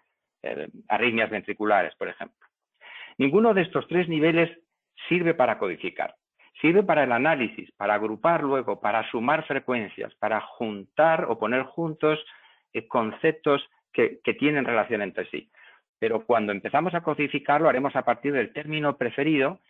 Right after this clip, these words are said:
que es un concepto internacionalmente reconocido, un concepto defendido, fácilmente definible, fácil, fácil de, de, de comprender en cualquier ámbito, y, eh, que nos sirve para codificar y s-, bajo el cual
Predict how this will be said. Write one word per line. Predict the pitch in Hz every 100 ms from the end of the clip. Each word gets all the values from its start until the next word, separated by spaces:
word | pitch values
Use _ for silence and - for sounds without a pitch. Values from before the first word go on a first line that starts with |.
| _
que | -
es | 113
un | 135
concepto | 123 117 110 147 147 147 -
internacionalmente | 139 120 127 117 113 113 117 143 139 131 123
reconocido, | 117 113 131 135 139 135
un | 127
concepto | 113 110 120 120
defendido, | 110 110 107 110 135 120 - _ _ _ -
fácilmente | 143 - 110 104 101 98 101
definible, | 110 110 92 101 123 156 110 110 190 _ _ _ _
fácil, | 113 113 - 107
fácil | 120 120 107
de, | 101 -
de, | 110 -
de | 110
comprender | 113 104 110 113 127
en | 101
cualquier | 98 95 123
ámbito, | 135 127 110 123 170 _ _ _ _ _ _ -
y, | 135 156
eh, | 120 104 -
que | -
nos | 101 92
sirve | 151 151
para | 147 139 151
codificar | 151 160 165 170 165 165 165
y | 160
s-, | - -
bajo | 123 135 127 131
el | 127 120
cual | 175 180 190